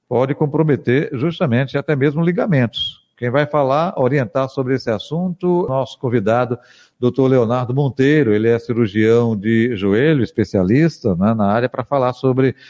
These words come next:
os cuidados, orientando nesse aspecto. Doutor Leonardo, boa tarde, prazer tê-lo aqui mais uma vez. Seja bem-vindo, viu?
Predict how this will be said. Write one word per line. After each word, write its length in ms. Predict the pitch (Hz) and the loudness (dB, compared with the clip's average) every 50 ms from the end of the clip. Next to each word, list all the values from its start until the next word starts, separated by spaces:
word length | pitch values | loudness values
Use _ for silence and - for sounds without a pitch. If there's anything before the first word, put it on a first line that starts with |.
| - - _ | -20 -16 _
os 80 | - | -8
cuidados, 1000 | - - 113 98 82 101 107 120 127 131 135 131 131 120 117 120 117 113 104 - - | -2 0 0 0 2 2 0 2 2 2 0 0 0 0 2 2 2 2 0 -4 -4
orientando 560 | - 131 123 127 151 143 - - 127 127 127 | -2 0 2 2 2 0 0 0 0 0 2
nesse 220 | 127 131 120 - 147 | 2 0 0 0 -2
aspecto. 340 | 139 - - - 87 - _ _ _ | -2 -2 -6 -12 -18 -18 _ _ _
Doutor 220 | - 185 185 190 185 | -2 0 2 2 4
Leonardo, 420 | 185 175 156 160 175 170 160 170 | 4 4 2 2 2 2 2 2
boa 160 | 165 180 170 | 2 2 0
tarde, 320 | 170 - 160 165 165 156 151 | 0 0 0 2 2 0 0
prazer 320 | - 165 160 127 156 165 | 0 0 0 0 0 -2
tê-lo 160 | - 170 160 160 | 0 -2 -2 -2
aqui 160 | 147 - 165 | -2 -2 -2
mais 220 | 156 165 165 139 | 0 0 2 2
uma 160 | 156 165 143 | 2 2 2
vez. 320 | 117 123 160 165 165 156 - | 2 2 2 2 2 0 0
Seja 220 | 175 180 156 180 | -2 0 0 2
bem-vindo, 520 | 165 185 180 143 117 139 151 143 117 110 107 | 2 2 2 2 2 2 2 2 2 2 2
viu? 300 | 107 139 160 185 185 | 4 4 4 2 0